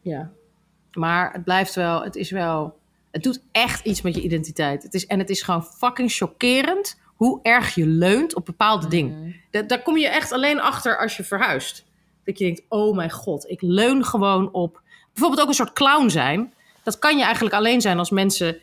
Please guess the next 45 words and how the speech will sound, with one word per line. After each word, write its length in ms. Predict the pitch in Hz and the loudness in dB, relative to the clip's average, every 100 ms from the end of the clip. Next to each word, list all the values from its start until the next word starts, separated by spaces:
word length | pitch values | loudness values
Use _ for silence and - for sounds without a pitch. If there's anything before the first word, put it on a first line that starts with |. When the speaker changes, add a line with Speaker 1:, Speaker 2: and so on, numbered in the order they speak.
| _ _ _ _ | _ _ _ _
Speaker 1:
je 160 | - 180 | -2 0
Speaker 2:
De, 80 | 190 | 2
Speaker 1:
die 120 | 190 | 2
Speaker 2:
de 60 | 196 | 2
context 580 | 262 190 202 202 - 208 | 2 4 4 0 -4 -2
Speaker 1:
naar 80 | |
je 60 | 190 | 4
Speaker 2:
kennen 160 | 415 302 | 6 4
Speaker 1:
Ja, 20 | |
Speaker 2:
of 60 | 180 151 156 | 2 -2 -6
zo, 80 | - | -4
ja. 160 | 165 | -2
Speaker 1:
ja, 340 | 311 240 160 - - | 2 0 -2 -8 -6
en 160 | 240 | -4
dat 260 | 254 254 - 214 | -2 -4 -8 -10
kan 180 | - 330 | -4 0
je 80 | 381 | 2
niet 160 | 262 - | 0 0
zomaar. 560 | 240 214 196 190 - - _ _ _ _ _ - | 0 2 2 0 -2 -20 _ _ _ _ _ -2
Ja, 160 | 180 143 | -2 0
hier 220 | 185 196 | 0 0
denkt 180 | 180 165 | 0 0
iedereen, 460 | 175 160 160 156 | -2 -2 -2 -4
"Laat 160 | 156 156 | -8 -8
die, 180 | 160 147 | -8 -6
laat 140 | 156 | -8
die 80 | 147 | -6
gekke 260 | 170 156 | -8 -8
heks, 380 | 147 170 165 - | -6 -6 -6 -8
eh, 100 | 147 147 147 147 143 | -10 -12 -12 -10 -10
de 100 | 151 | -6
mond 200 | 165 247 | -2 -2
houden", 280 | 185 139 131 | -2 -2 -2
snap 180 | - 233 | -2 -2
je? 140 | 262 277 | -4 -4
Ja, 160 | 240 254 | -2 0
en 100 | 294 | 2
soms 260 | 359 320 | 2 0
ook 60 | 311 | 2
niet. 180 | 320 277 | 2 2
Als 100 | 226 | 0
ik 60 | 214 | 0
dan 120 | 226 | 0
weer 100 | 202 | 0
eenmaal 380 | 180 196 175 | 0 0 -2